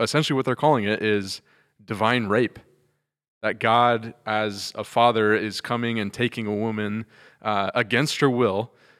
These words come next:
and, you know, creating a son with her. My question for you, pretty tough skeptic question, but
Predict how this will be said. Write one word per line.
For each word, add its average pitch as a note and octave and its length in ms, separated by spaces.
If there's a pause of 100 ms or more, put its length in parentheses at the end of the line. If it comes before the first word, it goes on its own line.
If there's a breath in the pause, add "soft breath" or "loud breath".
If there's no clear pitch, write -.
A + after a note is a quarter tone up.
(320)
and, A2 640 (300)
you A#2+ 120
know, G2+ 240 (1040)
creating A#2 440
a G#2+ 60
son G#2+ 360 (460)
with A2 180
her. - 280 (1200)
My C3+ 120
question D3+ 340
for A2+ 160
you, G2 260 (1160)
pretty D3 160
tough A#2+ 200
skeptic - 360
question, G2 420
but - 260